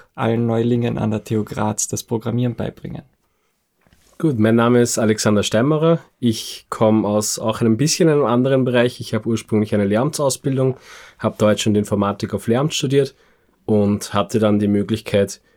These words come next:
Speaker 2: mich gerade mit den Themen, äh, Lernen und Lernen in der Informatik zu beschäftigen.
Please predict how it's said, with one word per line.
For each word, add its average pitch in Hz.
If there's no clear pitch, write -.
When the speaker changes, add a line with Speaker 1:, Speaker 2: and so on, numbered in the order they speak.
Speaker 2:
mich 104
gerade 101
mit 101
den 95
Themen, 98
äh, 98
Lernen 101
und 104
Lernen 117
in 107
der 101
Informatik 101
zu 139
beschäftigen. 120